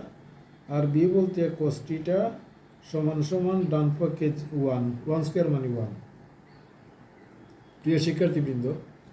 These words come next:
sin square theta plus two sin theta cos theta plus cos square theta, অর্থাৎ এ স্কয়ার প্লাস টু এ বি প্লাস বি স্কয়ার না লিখে আমি লিখেছি এ স্কয়ার প্লাস বি স্কয়ার প্লাস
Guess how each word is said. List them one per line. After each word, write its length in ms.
sin 280
square 340
theta 280
plus 280
two 180
sin 240
theta 220
cos 180
theta 280
plus 260
cos 160
square 260
theta, 200
অর্থাৎ 200
এ 100
স্কয়ার 340
প্লাস 240
টু 80
এ 20
বি 80
প্লাস 260
বি 120
স্কয়ার 280
না 120
লিখে 220
আমি 160
লিখেছি 300
এ 100
স্কয়ার 280
প্লাস 260
বি 120
স্কয়ার 260
প্লাস 160